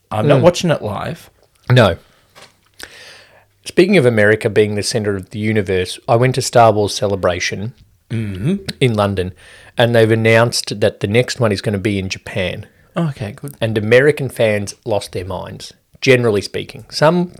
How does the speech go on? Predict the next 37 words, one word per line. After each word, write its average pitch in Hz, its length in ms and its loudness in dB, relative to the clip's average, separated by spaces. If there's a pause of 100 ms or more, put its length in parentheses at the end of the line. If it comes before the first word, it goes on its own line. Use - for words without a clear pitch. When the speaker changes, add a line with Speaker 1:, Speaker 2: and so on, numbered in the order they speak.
(160)
Speaker 2:
great 104 340 2
because - 260 -4
they're 101 120 0
like, 101 280 -2
"I 113 60 0
get 98 140 -4
to - 100 -14
go 101 80 0
to 87 80 -6
Japan." - 380 -10 (260)
Speaker 1:
Yeah. 165 140 0 (640)
Speaker 2:
Some 160 260 2
lost 160 220 4
their 127 120 6
minds 104 360 2
because 104 400 -4
they 104 180 4
feel 123 400 0
like 110 500 -2 (520)
America 113 500 4
is 101 160 0
the 113 220 -4
only 113 320 4
place - 640 -2 (420)
that - 160 -4
should 98 140 -4
host 101 320 -6
events. 110 500 -6 (880)
Speaker 1:
Oh, 170 160 8
yeah. 110 360 4 (600)
Speaker 2:
Because 135 300 4
it 123 80 2
used 185 300 2
to 160 60 2
be 120 500 4 (800)
every 139 360 6
year, 117 400 0